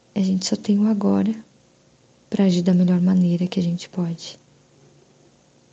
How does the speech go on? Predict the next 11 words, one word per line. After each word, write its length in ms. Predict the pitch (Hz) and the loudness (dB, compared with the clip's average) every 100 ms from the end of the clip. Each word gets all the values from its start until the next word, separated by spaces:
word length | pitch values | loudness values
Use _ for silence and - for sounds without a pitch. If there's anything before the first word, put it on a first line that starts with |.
| _ _ _ _ _ _ _ _ _ _ _ _ 143 143 _ _ _ _ _ _ - - - - - - - _ _ | _ _ _ _ _ _ _ _ _ _ _ _ _ _ _ _ _ _ _ _ -20 -20 -20 -20 -20 -20 -20 _ _
E 80 | 202 | -2
você 320 | 175 185 - | 0 0 2
não 260 | 196 190 190 | 2 4 2
ter 240 | - - | 2 4
se 120 | 202 - | 4 2
identificado 920 | - 190 185 - - - 190 185 175 185 - _ _ _ _ _ | 0 0 0 -6 -8 -4 -2 -2 -4 -14 -20 _ _ _ _ _
com 240 | - 202 196 | -2 0 2
a 80 | |
história 720 | 202 202 - 196 185 180 190 185 - - _ _ _ _ _ _ _ _ _ - - - - _ _ 202 | 0 -2 -6 -2 -2 0 -2 -4 -12 -16 _ _ _ _ _ _ _ _ _ -20 -20 -20 -20 _ _ -8
do 120 | 185 | -4
personagem 1000 | 202 208 - 208 185 180 214 220 190 180 | 0 0 2 4 6 6 4 2 0 -2